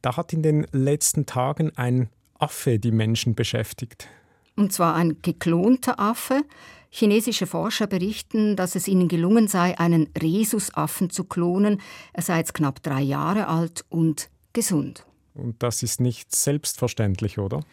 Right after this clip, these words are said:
Speaker 2: Nein, es wurden zwar schon viele Säugetierarten geklont, wie zum Beispiel das Schaf Dolly vor über dreißig Jahren. Das war das erste Tier. Danach kamen Kühe, Mäuse, Schweine, Pferde, Hunde und andere Säugetierarten.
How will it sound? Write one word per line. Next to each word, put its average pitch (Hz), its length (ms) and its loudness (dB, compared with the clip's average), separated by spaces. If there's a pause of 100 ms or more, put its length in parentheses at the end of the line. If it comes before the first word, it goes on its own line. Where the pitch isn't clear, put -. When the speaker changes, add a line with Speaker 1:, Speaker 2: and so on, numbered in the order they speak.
(240)
Speaker 2:
Nein, 190 380 6
es 190 140 0
wurden 202 380 4
zwar 180 220 0
schon 180 160 0
viele 233 280 2
Säugetierarten 190 920 0
geklont, 196 640 0 (180)
wie 160 220 -4
zum 147 140 -8
Beispiel 139 320 -6
das 135 160 -6
Schaf - 440 -4 (120)
Dolly 196 320 -2
vor 165 240 -6
über 175 320 -2
dreißig 151 420 -4
Jahren. 185 560 0
Das - 160 -8
war 147 80 -8
das 151 140 -8
erste 208 360 -4
Tier. 208 280 -2
Danach 147 340 -2
kamen 143 340 -2
Kühe, 202 480 0 (440)
Mäuse, 180 560 4
Schweine, 175 480 0
Pferde, 175 440 -2
Hunde 185 360 0
und 156 240 -2
andere 202 480 2
Säugetierarten. 190 1040 0